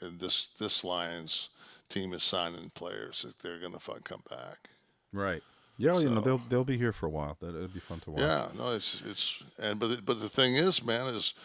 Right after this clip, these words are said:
Speaker 1: you look at that fucking division, and fucking Green Bay with Love, it, it is gonna be tough. Cousins, uh, fucking, uh, Minnesota went through three quarterbacks,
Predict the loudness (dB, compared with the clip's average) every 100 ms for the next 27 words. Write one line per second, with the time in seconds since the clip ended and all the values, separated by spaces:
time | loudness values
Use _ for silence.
0 | -20 -20 _ 0 2 2 2 2 2 0
1 | -2 -2 -2 0 0 0 -4 -8 -4 -4
2 | -4 -8 -4 -2 0 2 2 2 -2 -4
3 | -8 -8 0 2 4 2 -2 -4 -6 -6
4 | -6 -6 -6 -6 -6 -4 0 0 0 -8
5 | -18 -20 -20 -20 _ _ _ 0 4 4
6 | 2 0 0 -2 -6 -4 -4 -4 -4 -8
7 | -4 -4 -4 -8 -20 -20 -20 -20 -20 -20
8 | -8 -2 2 4 4 4 2 0 -4 -6
9 | -6 -6 -4 -2 0 0 2 2 0 -2
10 | -4